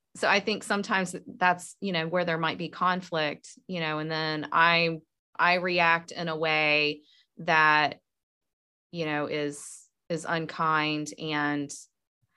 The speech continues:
very factor oriented. <laughs> And that just causes him to react in his, you know,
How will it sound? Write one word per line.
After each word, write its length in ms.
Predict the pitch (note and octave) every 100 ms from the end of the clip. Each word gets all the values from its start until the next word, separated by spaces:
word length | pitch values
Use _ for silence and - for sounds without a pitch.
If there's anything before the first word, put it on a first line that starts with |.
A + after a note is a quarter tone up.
| _ _ - -
very 320 | F#3+ F3 E3+
factor 560 | - F3+ E3 E3+ F3+ D#3+
oriented. 960 | E3+ D#3+ D#3+ D3+ D3 - F#3+ A3+ D4 -
<laughs> 380 | D4 - D#4 D#4 _ _ _ _ _ _ - - - -
And 220 | - A#3+
that 260 | F4+ A3 G#3
just 480 | - G3 D4 - - - - - -
causes 400 | G#3 A3+ G#3+ -
him 260 | A#3 A#3
to 100 | A3+ G#3
react 420 | G3 F#3+ F#3 F#3+
in 100 | F3+
his, 600 | G#3 G#3 G#3+ G3 F#3+ - _ _ _
you 160 | - G3
know, 540 | F3 E3 D#3+ E3 F3